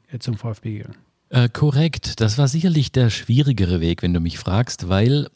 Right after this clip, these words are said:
Speaker 2: natürlich der V F B hätte das schon gerne gehabt, dass ich, äh, aufs Internat gehe,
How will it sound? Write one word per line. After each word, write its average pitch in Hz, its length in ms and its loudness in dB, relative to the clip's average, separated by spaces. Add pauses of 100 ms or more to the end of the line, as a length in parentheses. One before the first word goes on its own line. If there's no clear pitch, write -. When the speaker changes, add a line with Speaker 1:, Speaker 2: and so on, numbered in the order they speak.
(120)
Speaker 2:
natürlich 127 680 2
der 120 100 2
V 117 200 0
F - 120 -4
B 127 120 2
hätte 143 180 0
das 110 160 0
schon 147 240 2
gerne 98 240 2
gehabt, 85 400 -2
dass 85 160 -4
ich, - 140 -10 (160)
äh, 95 120 -2
aufs - 220 -8
Internat 95 500 -2
gehe, 170 240 2